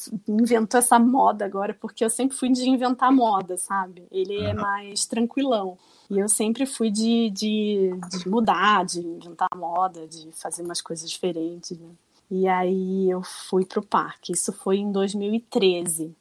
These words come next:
Speaker 1: Eu já tava, eu já tinha perdido alguns quilos, porque eu fazia ginástica na,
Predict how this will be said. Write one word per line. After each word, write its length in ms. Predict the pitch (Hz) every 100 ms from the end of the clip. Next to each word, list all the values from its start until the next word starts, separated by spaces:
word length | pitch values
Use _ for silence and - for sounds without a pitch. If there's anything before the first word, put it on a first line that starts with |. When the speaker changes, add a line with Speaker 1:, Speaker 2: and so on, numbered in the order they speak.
| _
Speaker 1:
Eu 80 | 175
já 160 | 180 202
tava, 400 | - - 226 220
eu 80 | 220
já 120 | 254
tinha 240 | - 262
perdido 540 | 269 254 208 220 202 214
alguns 360 | 202 202 202
quilos, 720 | - - 196 208 220 262 - - _ _ _ _
porque 300 | - 196 -
eu 40 | 220
fazia 540 | - 214 220 208 202
ginástica 920 | 196 208 190 185 208 214 - 220 196 190
na, 360 | 190 185 180